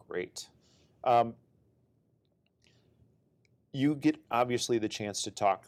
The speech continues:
about your military job and about the National Guard and the Minnesota Air National Guard, hopefully to other people. Do you recommend this to other people, or is this a place that you would say people should avoid?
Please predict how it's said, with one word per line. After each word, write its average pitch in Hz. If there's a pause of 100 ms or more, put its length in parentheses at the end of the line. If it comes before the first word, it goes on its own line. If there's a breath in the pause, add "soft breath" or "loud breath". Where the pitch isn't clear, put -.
about 95
your 98
military 95
job 82 (380)
and 90
about 85
the -
National 90
Guard 85
and 85 (100)
the 82 (220)
Minnesota 90
Air 82
National 82
Guard, 82
hopefully 87 (100)
to -
other 90
people. - (160)
Do -
you 127
recommend 165
this 165
to -
other 147
people, 143
or 104 (540)
is 110
this 139
a 123
place 113
that 117
you 98
would 95
say -
people -
should -
avoid? -